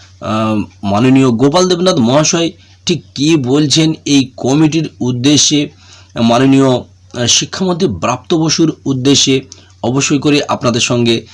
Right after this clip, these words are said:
আহ, শেয়ার করছি। আপনারা প্রথম থেকে ভিডিওটি শেষ পর্যন্ত দেখবেন এবং অবশ্যই করে আপনারা এই কমিটির, আহ, বিষয়ে,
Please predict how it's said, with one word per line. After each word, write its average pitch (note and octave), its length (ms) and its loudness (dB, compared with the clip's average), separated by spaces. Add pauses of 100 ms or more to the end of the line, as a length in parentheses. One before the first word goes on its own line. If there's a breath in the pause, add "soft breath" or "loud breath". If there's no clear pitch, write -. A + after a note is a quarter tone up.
(200 loud breath)
আহ, A#2 100 -4
শেয়ার C#3 300 0
করছি। D#3 400 -4
আপনারা C3 300 -2
প্রথম E3 280 -6
থেকে F3 200 -2
ভিডিওটি E3+ 340 0
শেষ C#3 260 0
পর্যন্ত B2+ 400 -2
দেখবেন C3+ 340 -2
এবং D#3+ 240 -2
অবশ্যই D#3+ 480 0
করে G3 220 0
আপনারা F3 340 0
এই D#3+ 280 0 (120)
কমিটির, C#3 640 0 (480 loud breath)
আহ, C3 340 2
বিষয়ে, C#3+ 640 0